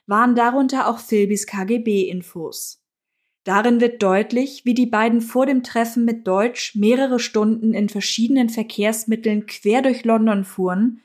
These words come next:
bevor es zum Treffen im Regent's Park kam. Die Österreicherin war also Vermittlerin bei der Gründung der Cambridge Five.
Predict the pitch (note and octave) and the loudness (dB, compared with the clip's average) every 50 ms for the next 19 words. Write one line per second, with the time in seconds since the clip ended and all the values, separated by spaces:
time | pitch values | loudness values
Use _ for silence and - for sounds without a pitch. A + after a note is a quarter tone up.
0 | _ _ _ _ _ G#3+ G3+ G#3 - A#3+ B3+ C#4 C4+ C4+ - B3 A#3 A3+ A3+ - | _ _ _ _ _ -4 -4 0 2 2 2 2 2 0 -2 0 0 -2 -2 -2
1 | G#3 G3 G3+ - - A3 - G#3 G3 G3 F#3+ F#3+ F#3 G3+ G#3 A3 A3 - - - | -4 -4 -2 0 -2 0 0 0 2 2 0 0 0 -2 -2 -2 -2 -4 -6 -4
2 | F#3+ F#3+ F3+ F#3 - - G3 F3 E3+ D#3+ D#3 D3+ E3 _ _ _ _ _ _ _ | -4 -4 -4 -4 -8 -12 -10 -10 -10 -10 -12 -16 -20 _ _ _ _ _ _ _
3 | _ _ _ _ _ _ _ _ _ _ _ _ _ _ _ _ _ _ - - | _ _ _ _ _ _ _ _ _ _ _ _ _ _ _ _ _ _ -6 0
4 | - G#3 A3 A3+ - C4+ A#3+ A#3+ A#3+ A#3+ A#3+ B3+ B3 A#3+ B3 A#3+ A#3 B3 G#3 G#3 | 2 2 2 2 2 2 4 4 2 4 2 2 4 4 4 4 4 2 2 2
5 | G#3+ A#3 A3+ - A#3 A3+ A3+ C#4+ A3+ A3+ C4+ C4+ C4 C4+ C4 B3+ B3+ B3+ B3 A#3 | 0 -2 -2 0 2 4 4 4 2 0 0 0 0 0 0 2 2 2 0 0
6 | B3 A#3 A#3 A3+ G3 G3+ G3+ G3+ G3+ G3+ G3+ G3+ G3+ G3 G3+ - F#3+ F#3+ F3+ F#3 | -2 -2 -2 -2 0 0 0 0 -2 -2 -2 -2 -2 -4 -4 -8 -8 -8 -6 -6
7 | F#3 G#3 A3 A3 - - - G3+ F#3+ E3 - - - - - - | -8 -8 -8 -8 -10 -8 -6 -6 -6 -6 -6 -8 -12 -16 -20 -20